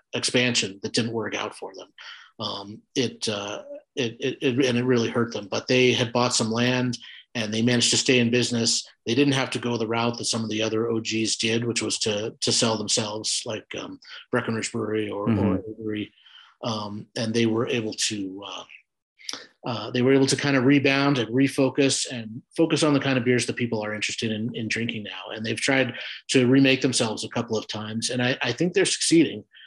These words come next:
Speaker 1: uh, in, in, in doing that. Um, Breckenridge was also here. Breckenridge obviously sold, uh, to, uh, to A B InBev, so they went, um, they went that route. Um, so, you know, there's been a lot of, uh, yeah,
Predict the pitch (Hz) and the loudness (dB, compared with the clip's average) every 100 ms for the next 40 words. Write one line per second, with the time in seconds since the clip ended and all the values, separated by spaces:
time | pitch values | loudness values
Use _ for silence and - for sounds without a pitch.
0 | - - - 107 101 98 - 113 110 - | -20 -20 -14 -12 -12 -14 -10 -8 -8 -10
1 | 104 104 113 107 110 101 101 95 - - | -12 -10 -8 -6 -6 -6 -10 -12 -12 -12
2 | 147 110 104 98 95 - _ - - _ | -10 -10 -8 -10 -12 -14 _ -18 -18 _
3 | 135 135 139 139 120 123 135 131 139 120 | 0 2 4 4 4 4 4 6 4 6
4 | 135 131 127 120 123 120 113 120 113 - | 6 6 2 0 2 0 0 -2 -4 -4
5 | 110 - 117 117 120 - 123 110 104 - | -2 2 4 4 0 -6 -8 -8 -12 -16
6 | - - - 117 104 104 104 113 - 139 | -20 -8 -4 -2 -2 -4 -4 -6 -4 -2
7 | 123 110 107 110 113 117 117 117 - - | 0 0 0 0 2 2 0 0 -2 -4
8 | - - - - - 110 113 110 107 - | -10 -18 -20 -8 0 0 2 -2 -2 -4
9 | 110 104 101 104 147 117 110 107 113 110 | -4 -8 -14 -14 -4 -2 0 -4 -4 -2
10 | 110 107 104 107 - - _ _ _ _ | -2 -4 -4 -6 -10 -14 _ _ _ _
11 | 113 107 104 - 123 110 120 131 123 123 | -12 -10 -8 -4 -2 0 0 2 2 2
12 | 113 135 127 123 120 110 101 120 110 117 | 4 4 6 4 2 -2 -4 -10 -8 -2
13 | 135 - | 0 0